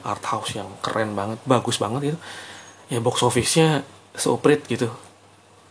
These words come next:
Sama halnya juga di dunia buku gitu.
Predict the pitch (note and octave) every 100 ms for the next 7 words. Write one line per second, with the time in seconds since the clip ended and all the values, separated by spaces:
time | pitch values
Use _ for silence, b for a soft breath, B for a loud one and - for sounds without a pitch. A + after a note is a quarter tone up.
0 | _ _ _ _ _ - G#2 B2+ C3+ A#2+
1 | G#2+ B2+ B2 A#2+ A#2+ A#2 A2 A2 A2 -
2 | C3 A2+ - A#2+ A2 G2+ G#2